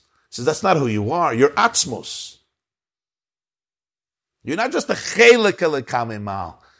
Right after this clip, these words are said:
This is Bchiras Ha'atzmos, choice of Atzmos." So when you're searching for comfort, you're searching for the comfort of your father, 'cause you are the father.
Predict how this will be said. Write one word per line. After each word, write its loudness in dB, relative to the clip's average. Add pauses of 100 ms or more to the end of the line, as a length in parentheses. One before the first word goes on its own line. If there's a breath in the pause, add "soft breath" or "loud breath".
(200 soft breath)
This -6
is -8
Bchiras -4
Ha'atzmos, -12 (140)
choice -6
of -8
Atzmos." -10 (1600)
So 0
when 4
you're 2
searching 2
for -2
comfort, -2
you're -10
searching -4
for -8
the -6
comfort -4
of -4
your -2
father, -10
'cause -8
you -4
are -10
the -10
father. -20